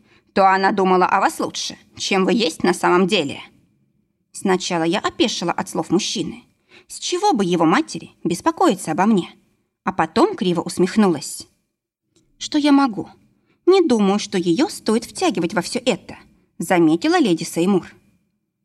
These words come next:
«Эдвард нас убьет и будет прав», подтвердил ее муж. А я смотрела на императора и ждала продолжения. Не зря он пришел в этот дом и завел разговор.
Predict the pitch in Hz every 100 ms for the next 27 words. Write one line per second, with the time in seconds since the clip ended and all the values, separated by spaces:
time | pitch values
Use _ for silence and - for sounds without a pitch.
0 | - 190 190 185 196 233 190 - 254 170
1 | - - - - 190 185 185 214 285 -
2 | - - _ _ _ - 185 180 165 151
3 | 254 320 190 165 175 175 - - - _
4 | _ _ _ - 311 339 415 185 175 175
5 | 294 277 185 202 180 226 165 - - -
6 | - 208 - 185 175 165 185 247 247 165
7 | 147 - _ _ - - 196 175 196 285
8 | 349 285 208 - 196 170 190 214 226 156
9 | - 180 180 170 156 160 170 196 165